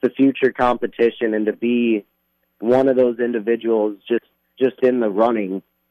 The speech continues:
to, to put their name up on that board is, uh, is really cool. Um, and you guys were talking about kind of the, the team aspect and how we, uh,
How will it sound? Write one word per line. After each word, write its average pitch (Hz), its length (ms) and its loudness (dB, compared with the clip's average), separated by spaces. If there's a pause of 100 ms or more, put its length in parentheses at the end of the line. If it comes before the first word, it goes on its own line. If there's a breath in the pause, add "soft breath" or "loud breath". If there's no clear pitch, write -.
to, 107 260 2 (220)
to 98 80 -14
put 131 260 -2
their 107 140 -4
name 107 340 -2
up 101 160 0
on 107 180 2
that 90 240 -2
board 104 360 0
is, 87 200 -4
uh, 92 220 2 (640)
is 123 140 0
really 147 340 4 (120)
cool. 113 360 -2 (560)
Um, 113 440 -2 (180)
and 127 240 -4 (200)
you 131 160 0
guys 131 220 4
were 127 120 -4
talking 117 360 -4
about 110 300 -6
kind 110 220 -6
of 98 120 -6
the, 95 300 -10 (540)
the 107 60 -12 (120)
team 143 260 2
aspect 127 580 -2
and 104 100 -6
how 117 180 -4
we, 113 340 -2
uh, 104 200 0